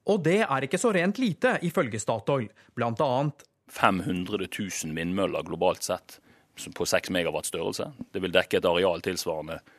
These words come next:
Speaker 2: Spania. Eh, på solcellesiden så, så har vi cirka elleve millioner internasjonale fotballbaner, eh,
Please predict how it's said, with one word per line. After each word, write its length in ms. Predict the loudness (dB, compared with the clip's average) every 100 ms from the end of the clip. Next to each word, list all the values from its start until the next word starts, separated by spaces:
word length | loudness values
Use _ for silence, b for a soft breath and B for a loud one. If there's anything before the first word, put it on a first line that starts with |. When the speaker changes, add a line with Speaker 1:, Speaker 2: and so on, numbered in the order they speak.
| b
Speaker 2:
Spania. 380 | 2 2 2 -4 -10 _ b b b b b b b
Eh, 300 | -6 -2 -2
på 160 | -4 -4
solcellesiden 1500 | -2 4 8 8 8 4 2 0 -2 -2 -4 -2 0 2 0
så, 140 | 2 0 0
så 140 | -2 0 4
har 160 | 2
vi 60 | 2 -4
cirka 260 | -2 0 2
elleve 240 | 2 2 -2
millioner 380 | -2 -2 -4 -6
internasjonale 480 | -6 -8 -6 -8
fotballbaner, 600 | -8 -4 -4 -4 -8 -10 -8
eh, 220 | -8 -8